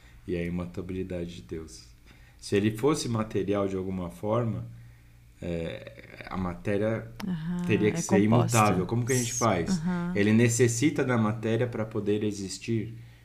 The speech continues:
Speaker 1: E você já
Speaker 2: Uhum.
Speaker 1: tem algo, algo que não é autoexistente. É, e por
Speaker 2: Uhum.
Speaker 1: aí vai. As consequências são inúmeras, né?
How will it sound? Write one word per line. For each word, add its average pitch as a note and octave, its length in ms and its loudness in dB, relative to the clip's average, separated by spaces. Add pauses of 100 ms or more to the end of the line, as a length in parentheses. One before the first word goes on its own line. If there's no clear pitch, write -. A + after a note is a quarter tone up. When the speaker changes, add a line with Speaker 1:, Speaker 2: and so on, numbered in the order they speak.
(100)
Speaker 1:
E F3+ 160 0
você E3 300 0
já - 100 2
Speaker 2:
Uhum. D#3+ 80 0
Speaker 1:
tem F#2 180 0
algo, F#2 400 -4 (180)
algo F#2+ 280 -2
que G2 140 -8
não G2 200 -4
é F#2 140 -4
autoexistente. F#2 1040 -6 (580)
É, E3 220 -2
e E3 80 0
por F2+ 180 -2
Speaker 2:
Uhum. F2 60 -2
Speaker 1:
aí F#2+ 80 0
vai. F2 180 0
As E2 100 -4
consequências G2+ 640 -6
são A2 220 -6
inúmeras, F#2 560 -8
né? F#2 80 -18